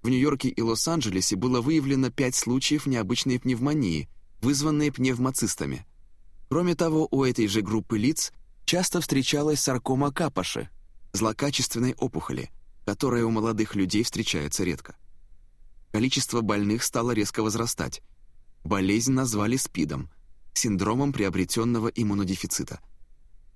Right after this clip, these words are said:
Но тогда еще никто не подозревал – какой пандемией обернется обычное, казалось бы, инфекционное заболевание. В тысяча девятьсот восемьдесят третьем году французский вирусолог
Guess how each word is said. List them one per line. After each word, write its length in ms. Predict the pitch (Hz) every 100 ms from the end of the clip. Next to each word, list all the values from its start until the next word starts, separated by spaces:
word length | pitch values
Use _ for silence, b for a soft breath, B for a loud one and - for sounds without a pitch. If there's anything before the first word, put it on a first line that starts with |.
| - - -
Но 120 | 107
тогда 300 | 110 101 107
еще 240 | 123 131 131
никто 220 | 117 120
не 80 | 127
подозревал – 680 | 107 113 117 113 147 90 - - - -
какой 260 | 110 - 139
пандемией 680 | 120 113 117 113 147 135 104
обернется 600 | 107 104 98 113 - -
обычное, 580 | 98 92 165 - 120
казалось 460 | 107 101 117 123 117
бы, 140 | 98 -
инфекционное 720 | 120 113 - 101 98 92 85
заболевание. 680 | 82 80 78 69 62 - - - - - - - - - - - - - - -
В 40 | -
тысяча 300 | 175 - 135
девятьсот 460 | 123 127 - 160
восемьдесят 480 | 110 139 139 131 139
третьем 320 | 127 - 110
году 340 | 98 107 147 - - - - -
французский 520 | 127 131 - 170 143
вирусолог 640 | 120 135 139 160 139 123